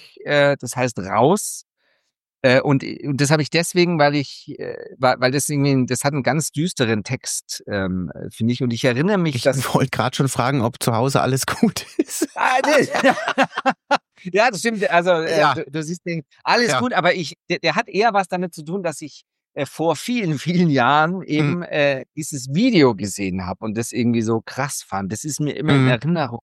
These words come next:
Speaker 1: Und, ähm, weil Fanta vier, die machen nicht nur Partytexte, ähm, aber, äh, aber die, die, die haben ja schon so,
Speaker 2: Mhm.
Speaker 1: wenn wir vor allem an die da denken, mit denen sie groß geworden sind, fantastische Geschichte. Und da fand ich Raus, fand ich's immer so ein,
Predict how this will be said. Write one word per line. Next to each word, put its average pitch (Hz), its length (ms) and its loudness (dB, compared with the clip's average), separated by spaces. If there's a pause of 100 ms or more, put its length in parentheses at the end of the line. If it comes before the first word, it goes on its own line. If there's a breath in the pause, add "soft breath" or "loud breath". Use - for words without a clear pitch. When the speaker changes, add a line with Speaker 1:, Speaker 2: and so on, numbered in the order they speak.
(580 soft breath)
Speaker 1:
Und, 139 280 0
ähm, 135 480 4
weil 127 440 4
Fanta 135 320 0
vier, 139 180 -2
die 123 80 2
machen 127 260 2
nicht - 160 -8
nur 143 180 -2
Partytexte, 107 1000 -6
ähm, 113 360 -2
aber, 113 560 0
äh, 110 240 2 (120)
aber 127 140 2
die, 135 140 -2 (100)
die, - 140 -16
die 127 180 2
haben 160 100 2
ja 175 100 4
schon 160 340 -2 (240)
so, 143 320 4 (260)
Speaker 2:
Mhm. 147 140 2
Speaker 1:
wenn 127 140 0
wir 127 160 2
vor 127 180 0
allem 135 160 -2
an 117 160 -2
die 135 160 -2
da 120 220 4
denken, 117 240 -2
mit 113 100 -8
denen 120 140 -4
sie 110 120 -6
groß 123 280 0
geworden 120 340 2
sind, 117 340 -2
fantastische 135 720 -4
Geschichte. 139 540 -6 (400 soft breath)
Und 139 100 0
da 139 80 4
fand 156 200 0
ich - 180 -10
Raus, 135 300 2
fand 139 180 0
ich's 120 140 -4
immer 143 260 0
so 127 220 0
ein, 123 320 -2